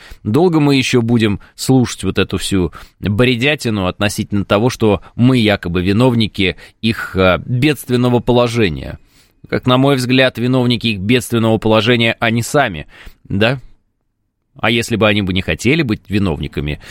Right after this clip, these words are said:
э, бедственного положения и оказаться в нем, они бы, наверное, так резко и так, эм, своевольно в определенный момент, э, не отказывались бы от России и не плевали бы в нашу сторону на протяжении долгих лет.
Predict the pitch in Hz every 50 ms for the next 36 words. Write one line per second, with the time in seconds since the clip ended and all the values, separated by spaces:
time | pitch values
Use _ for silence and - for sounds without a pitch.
0 | - - - - - - - 85 85 85 80 98 110 101 - - 98 87 80 -
1 | 95 92 92 90 98 87 80 85 80 76 80 - 90 82 76 104 135 147 - -
2 | 110 92 98 87 73 85 - - - - - - - 90 113 123 110 107 113 107
3 | 101 107 104 101 101 98 92 - - 92 - - - - - - - 98 107 113
4 | 135 151 143 - - - - 82 76 - - - - _ _ - - - - 92
5 | 87 - - - - - 90 87 82 82 50 - - - - - - - - -
6 | - - _ _ _ _ _ _ _ - - - _ - - - 131 123 117 110
7 | 101 107 139 151 135 117 107 85 92 - 101 107 107 117 117 117 110 104 101 98
8 | 101 101 117 131 139 131 - - - - - - - - - - 82 82 85 98
9 | 123 135 135 - - 160 147 131 98 104 90 85 80 85 80 78 95 80 78 -
10 | - 101 104 - - - 170 160 120 98 110 135 135 - 131 131 127 127 120 101
11 | 87 76 80 87 80 87 87 90 - 87 - - 151 151 143 123 107 95 90 92
12 | - 101 95 - 101 95 113 123 117 110 104 95 92 101 107 104 101 95 92 -
13 | - 98 85 67 - - - -